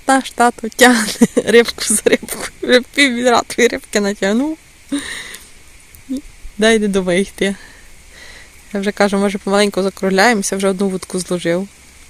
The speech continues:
А цю лапає. Ну, друзі, це для нього такий релакс. О, бачите, от тако сидить собі, лаває ті рибки, як хто їх буде чистив, до фідочі, де ж сидів їх чистив,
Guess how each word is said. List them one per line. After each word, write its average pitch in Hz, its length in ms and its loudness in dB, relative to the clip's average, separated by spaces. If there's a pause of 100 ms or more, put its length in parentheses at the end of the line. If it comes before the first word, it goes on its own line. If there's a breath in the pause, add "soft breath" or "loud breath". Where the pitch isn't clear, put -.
(160)
А 262 180 2
цю 220 280 -2
лапає. 202 800 -2 (2250 loud breath)
Ну, 277 160 -6
друзі, 180 460 -12
це 226 400 -8 (1040 loud breath)
для 214 120 -2
нього 196 340 -4
такий - 360 -10
релакс. 180 640 -6 (200)
О, 208 40 -8
бачите, 247 580 -8
от 269 80 -4
тако - 180 -2
сидить 214 340 -2
собі, 202 320 -8 (100)
лаває 403 500 2
ті 330 180 0
рибки, 285 340 0
як 294 160 2
хто - 100 0
їх 370 100 6
буде 311 180 2
чистив, 294 360 0
до 254 80 -6
фідочі, 254 420 4
де 240 80 8
ж - 80 0
сидів 240 260 -2
їх 233 180 -8
чистив, - 560 -2